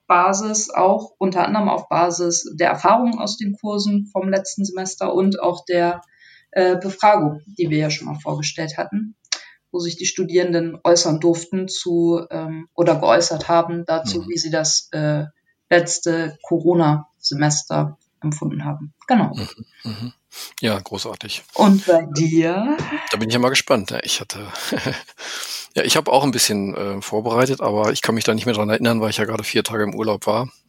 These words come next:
Speaker 1: Ah,
Speaker 2: Ähm,
Speaker 1: das ist gut.
Speaker 2: <clears throat> familienfrei und das, äh, hat das Hirn total leergefegt. Außerdem bin ich gerade noch im Urlaub, aber ich habe gerade eigentlich Urlaub. Deswegen
Speaker 1: Ja.
Speaker 2: ist der Ton, die Tonqualität vielleicht auch nicht so.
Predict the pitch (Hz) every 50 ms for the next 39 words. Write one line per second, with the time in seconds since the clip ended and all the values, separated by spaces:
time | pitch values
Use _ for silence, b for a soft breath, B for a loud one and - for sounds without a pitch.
0 | _ - 214 196 180 190 196 175 160 156 156 151 147 B B B B B B _
1 | - 113 107 104 101 104 101 104 - 170 - - - - - - 170 170 151 123
2 | 120 117 110 104 - - - 110 101 110 113 113 117 113 - - - 104 107 113
3 | 113 - - 98 92 - 92 90 - - - - - 98 95 92 - - - -
4 | 107 - - - - - - - - 120 113 110 107 107 - 110 - - 107 104
5 | 107 110 110 113 113 113 113 113 - - 113 110 - - - B B B B -
6 | 131 - 139 127 123 135 165 147 - - - - 110 107 104 107 104 101 - 110
7 | 107 - 98 104 104 98 - 101 - - - - - - - - - - 110 110
8 | 110 - - 101 95 - _ _ _ _ B B B B B B B B - 226
9 | 240 180 143 127 - - 117 - - - 139 147 147 139 151 139 113 - 131 135
10 | 139 - - 95 95 - - 104 - - - 92 92 101 - - - - - 117
11 | 120 - - - 107 104 123 123 123